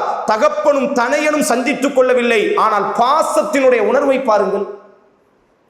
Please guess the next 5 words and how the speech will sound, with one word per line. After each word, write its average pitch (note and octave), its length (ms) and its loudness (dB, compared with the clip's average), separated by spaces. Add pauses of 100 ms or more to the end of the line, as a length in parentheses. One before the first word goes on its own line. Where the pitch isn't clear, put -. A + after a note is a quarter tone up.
(2250)
வந்தவர் C#4+ 560 0
தகப்பன் D4+ 460 0
என்று C#4+ 220 0
மகன் C4 380 0
உறுதிப்படுத்துகிறார். B3+ 880 0